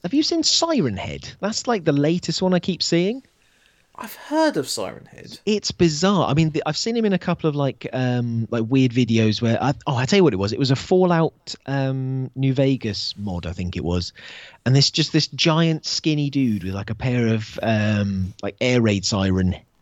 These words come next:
Speaker 1: head things pointing into different directions. And
Speaker 2: Oh,
Speaker 1: it,
Speaker 2: okay.
Speaker 1: and it is just,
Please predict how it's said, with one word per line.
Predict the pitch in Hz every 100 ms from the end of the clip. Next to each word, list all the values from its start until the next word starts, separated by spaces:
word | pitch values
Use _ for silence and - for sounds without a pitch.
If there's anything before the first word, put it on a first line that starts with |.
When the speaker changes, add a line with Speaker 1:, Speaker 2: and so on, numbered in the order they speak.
| _
Speaker 1:
head | - 139 98
things | - - 90 85
pointing | - 117 104 107
into | 113
different | 123 123 123
directions. | 135 143 - 185 208 - - - - - -
And | -
Speaker 2:
Oh, | -
Speaker 1:
it, | 139
Speaker 2:
okay. | - 175 -
Speaker 1:
and | 139
it | -
is | 180 147
just, | 135 123 -